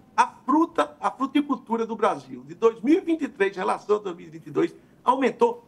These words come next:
vinte e seis por cento. Vinte e seis por cento. O mundo, depois da pandemia, Priscila e Felipe, resolveu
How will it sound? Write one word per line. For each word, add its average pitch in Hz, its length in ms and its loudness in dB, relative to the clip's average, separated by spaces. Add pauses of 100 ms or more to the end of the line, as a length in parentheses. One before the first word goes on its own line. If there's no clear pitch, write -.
vinte 294 600 0
e - 20 -2
seis - 640 -2
por 247 140 -4
cento. - 580 -2 (400)
Vinte 269 440 2
e 277 40 10
seis 240 320 -2
por - 280 -12
cento. - 240 -14 (520)
O 285 140 6
mundo, 294 480 2
depois 208 400 2
da 185 100 -4
pandemia, 175 760 2
Priscila 151 760 -4
e 151 80 -12
Felipe, 143 680 -8 (340)
resolveu 196 680 2